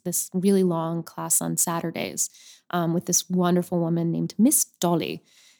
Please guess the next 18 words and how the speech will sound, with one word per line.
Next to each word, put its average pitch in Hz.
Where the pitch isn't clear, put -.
And 180
she 180
was, 170
she -
is, 180
like, 156
who 156
really 160
helped 160
shape -
me 160
as 160
far 160
as 160
theater 156
goes. -
She 170
was 170